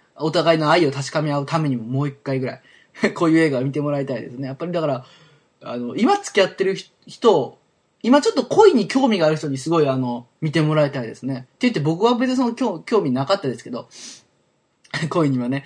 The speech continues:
でも、だから恋に興味してる人にやっぱ見てもらいたいですね、この映画は。すごい、えーと、リアリティでいい映画だったと、えー、僕は思います。なんで、えーと、そういう意味でも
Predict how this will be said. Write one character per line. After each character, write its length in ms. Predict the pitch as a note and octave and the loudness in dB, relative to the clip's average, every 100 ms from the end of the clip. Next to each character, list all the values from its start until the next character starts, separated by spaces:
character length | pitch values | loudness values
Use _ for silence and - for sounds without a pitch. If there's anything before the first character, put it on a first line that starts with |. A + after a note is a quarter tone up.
| - - C#3 | -12 -20 -12
で 160 | D#3+ F3+ | -6 -2
も、 260 | D#3 C3+ D#3 | -2 -4 -4
だ 100 | E3+ | -2
か 60 | |
ら 220 | D#3 D3 | -2 -4
恋 580 | D3 - C5 G4 G3+ E3 | -4 6 8 8 2 -2
に 120 | D#3+ | -6
興 200 | - A#3+ | -2 0
味 120 | F3+ D#3+ | 0 -4
し 60 | |
て 100 | E3 | -4
る 80 | D#3 | -6
人 160 | D3+ C#3 | -6 -6
に 180 | C3 | -4
や 60 | C#3 | -6
っ 40 | C3+ | -8
ぱ 40 | C#3+ | -8
見 100 | C#3 | -4
て 80 | |
も 80 | C#3 | -4
ら 60 | C#3 | -4
い 20 | |
た 80 | B2+ | -6
い 40 | |
で 20 | |
す 80 | B2+ | -10
ね、 60 | C#3+ | -8
こ 100 | C#3 | -6
の 100 | C3 | -6
映 140 | C3 | -6
画 80 | A#2+ | -8
は。 240 | A#2+ A#2+ _ _ - | -10 -14 _ _ -20
す 160 | - | -8
ご 160 | F3 F3 | -4 -2
い、 100 | B2+ | -4
え 200 | A#2+ A#2+ | -6 -8
ー 100 | A#2+ | -10
と、 340 | - A#2+ A#2+ - - | -12 -12 -10 -14 -6
リ 160 | D#3 | -4
ア 60 | D3+ | -2
リ 120 | C3 | -4
テ 120 | B2 | -6
ィ 260 | A#2+ A#2 - _ _ _ _ - | -12 -12 -18 _ _ _ _ -8
で 160 | D3 C3+ | -4 -2
い 220 | D3+ D3 | -2 0
い 40 | D3+ | 0
映 100 | D3 | 0
画 100 | C3 | -2
だ 80 | |
っ 40 | B2+ | -6
た 80 | C#3 | 0
と、 260 | F#3 - - _ _ - | 0 0 -8 _ _ -16
え 120 | G#2+ | -14
ー、 40 | |
僕 220 | A2 G#2+ | -14 -10
は 60 | A2 | -10
思 200 | A2+ A#2+ | -8 -4
い 40 | |
ま 180 | B2 F3+ | 0 0
す。 240 | E3+ - _ _ _ _ | -2 -10 _ _ _ _
な 140 | C#3 C#3 | -6 -4
ん 80 | |
で、 500 | D3 F3 B2+ A#2+ B2+ | 0 0 0 -4 -6
え 20 | A#2 | -8
ー 100 | - | -10
と、 380 | B2 A#2+ A2+ _ _ _ _ _ _ _ _ _ | -8 -8 -10 _ _ _ _ _ _ _ _ _
そ 280 | - C#3 C3+ | -10 -4 -2
う 40 | |
い 80 | C3+ | -2
う 360 | C3 B2 B2 - | -2 -4 -6 -8
意 100 | D#3+ | -6
味 160 | D#3 D3 | -4 -2
で 120 | F3+ | 2
も 340 | A#3+ F#3 - | 4 4 -2